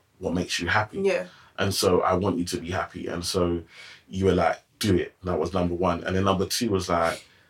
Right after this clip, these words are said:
Speaker 1: you know, I was like, "It's gonna be a lot of hard work. It's not gonna be easy."
Speaker 2: Mm.
Speaker 1: And you were like, "Pass me the hammer."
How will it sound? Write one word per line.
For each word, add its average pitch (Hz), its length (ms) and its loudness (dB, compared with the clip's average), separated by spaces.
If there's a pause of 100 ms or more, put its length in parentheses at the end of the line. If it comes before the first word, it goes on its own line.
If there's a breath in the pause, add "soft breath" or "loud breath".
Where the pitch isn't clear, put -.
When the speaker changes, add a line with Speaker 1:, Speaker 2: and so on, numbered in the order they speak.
(120 soft breath)
Speaker 1:
you 92 100 -2
know, 87 120 2
I 78 60 0
was 90 100 -6
like, - 80 -2
"It's - 80 -6
gonna 101 120 2
be 98 120 2
a - 20 6
lot 95 220 4
of 90 60 2
hard 92 280 6
work. 95 360 4
It's 90 140 -8
not 85 120 -2
gonna 82 120 -4
be 80 300 -8
easy." 92 340 -2
Speaker 2:
Mm. 185 280 -4 (100)
Speaker 1:
And 90 180 0
you 95 80 0
were 90 120 2
like, 85 360 2 (240)
"Pass 95 320 0
me 92 60 0
the 85 100 0
hammer." 92 280 -2